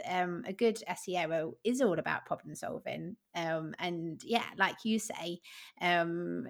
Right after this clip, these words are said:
if something's not quite working or not getting results, then, or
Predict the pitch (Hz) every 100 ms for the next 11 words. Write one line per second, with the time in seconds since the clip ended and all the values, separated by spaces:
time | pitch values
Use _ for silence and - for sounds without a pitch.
0 | - - 196 - 233 226 202 185 - 165
1 | - 220 262 254 254 247 240 233 165 160
2 | 156 156 131 - 180 - - 156 165 214
3 | - - 180 175 - - - - 170 165
4 | 160 160 165